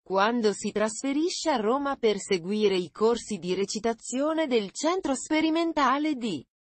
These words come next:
Cinematografia. Non riesce a diplomarsi,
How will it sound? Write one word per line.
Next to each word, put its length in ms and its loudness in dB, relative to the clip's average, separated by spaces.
Cinematografia. 1300 -2
Non 260 0
riesce 460 0
a 40 0
diplomarsi, 920 0